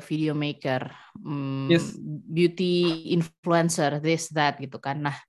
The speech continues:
Speaker 1: itu udah ada padanannya belum kira-kira di Web three? Atau how would you imagine that kalau belum ada?
Speaker 2: Eh, dengan adanya Web three bukan berarti Web two jadi nggak ada. Jadi, em,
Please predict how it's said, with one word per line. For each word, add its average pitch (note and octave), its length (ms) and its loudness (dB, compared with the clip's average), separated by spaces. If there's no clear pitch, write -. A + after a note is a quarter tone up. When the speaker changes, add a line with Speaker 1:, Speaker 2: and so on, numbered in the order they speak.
Speaker 1:
itu F3+ 240 0
udah F#3+ 320 6
ada E3 80 4
padanannya D#3 640 0
belum D3 240 0
kira-kira C3 340 -4
di C#3 160 -4
Web B2+ 160 -6
three? - 240 -12
Atau C#3 460 2
how D#3+ 160 6
would D#3 240 2
you C3 80 0
imagine C#3+ 460 -2
that A#2+ 180 -4
kalau C3+ 240 4
belum C3+ 240 0
ada? A#2+ 240 -4
Speaker 2:
Eh, A3 640 4
dengan G#3+ 320 6
adanya G#3 320 10
Web G#3+ 160 0
three C#4+ 160 0
bukan A3 160 4
berarti C#3+ 240 2
Web D#3 160 2
two E3 100 2
jadi C#3+ 220 4
nggak G#2 140 -6
ada. - 40 -20
Jadi, C#3+ 400 2
em, C3 280 2